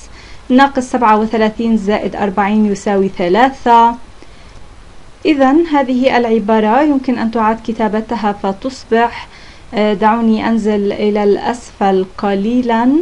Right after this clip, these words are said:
آه، تصبح واحد، آه، زائد إكس زائد ثلاثة مقسومة على إكس تربيع ناقص، آه، ثلاثة إكس ناقص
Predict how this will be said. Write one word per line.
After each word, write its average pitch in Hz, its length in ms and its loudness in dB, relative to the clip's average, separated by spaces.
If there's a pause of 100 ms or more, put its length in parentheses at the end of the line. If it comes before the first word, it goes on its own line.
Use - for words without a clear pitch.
(540)
آه، 214 120 0
تصبح 214 840 -2
واحد، 233 840 2 (160)
آه، 208 520 -2
زائد 196 520 0 (140)
إكس 240 320 -4 (300)
زائد 202 280 -2 (140)
ثلاثة 214 840 2 (680)
مقسومة 208 640 0
على 220 680 4 (160)
إكس - 360 -2 (100)
تربيع 208 840 0 (800)
ناقص، 214 920 0 (220)
آه، 196 240 -2 (120)
ثلاثة 208 680 0 (140)
إكس 233 320 0 (180)
ناقص 220 720 0